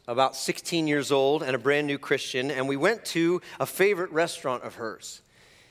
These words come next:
T J's Restaurant and Drinkery in Paoli, and I ordered guajillo pork and waffles. Slow-cooked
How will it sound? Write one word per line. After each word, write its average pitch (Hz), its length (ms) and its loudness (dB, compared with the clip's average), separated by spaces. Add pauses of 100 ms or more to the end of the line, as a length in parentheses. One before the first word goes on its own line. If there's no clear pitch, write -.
(180)
T 185 180 2
J's 170 280 2
Restaurant 175 440 2
and 143 80 -4
Drinkery 180 500 2
in 139 120 0
Paoli, 190 720 2 (800)
and 131 140 0
I 160 160 6
ordered 156 640 0 (800)
guajillo 156 680 -2
pork 139 460 -8 (800)
and 113 160 -8
waffles. - 580 -6 (1200)
Slow-cooked - 1000 -4